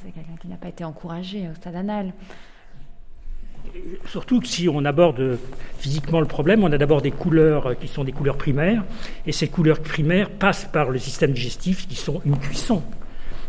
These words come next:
Speaker 2: Donc c'est cette cuisson qui abolit la couleur, qui la transforme et qui la projette autrement, ce qui est paradoxalement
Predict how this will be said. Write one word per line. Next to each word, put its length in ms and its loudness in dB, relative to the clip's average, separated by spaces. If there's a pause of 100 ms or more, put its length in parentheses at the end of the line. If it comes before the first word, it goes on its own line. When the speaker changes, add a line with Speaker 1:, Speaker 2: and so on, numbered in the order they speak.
Speaker 2:
Donc 160 2
c'est 100 0
cette 240 2
cuisson 380 4
qui 180 4
abolit 280 4
la 100 4
couleur, 420 0 (360)
qui 60 -6
la 140 0
transforme 640 6 (180)
et 60 -2
qui 120 -4
la 120 2
projette 280 4
autrement, 380 2 (300)
ce 240 6
qui 260 6
est 100 4
paradoxalement 1000 4